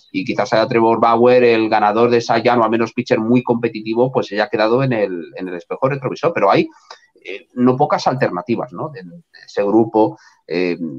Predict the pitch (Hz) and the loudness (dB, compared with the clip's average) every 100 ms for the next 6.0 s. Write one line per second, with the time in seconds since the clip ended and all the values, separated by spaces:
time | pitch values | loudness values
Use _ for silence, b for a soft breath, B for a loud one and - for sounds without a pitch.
0 | 69 110 117 120 120 117 117 110 107 107 | -4 0 2 4 2 2 0 0 0 -2
1 | 113 117 113 110 107 101 92 92 98 78 | 0 2 4 4 2 0 -4 -4 -4 -6
2 | 104 110 101 107 95 - 101 104 110 110 | -6 -6 -4 -4 -4 -4 -2 0 0 -2
3 | 107 104 104 107 104 101 113 110 110 113 | -4 -2 -2 -4 -4 -2 -2 -2 0 -2
4 | 110 107 107 98 - 110 107 98 110 104 | 0 -2 0 -2 -2 -4 -4 -4 0 2
5 | 107 110 - 110 - - 113 117 104 95 | 2 0 -2 -8 -8 -4 -2 0 0 -4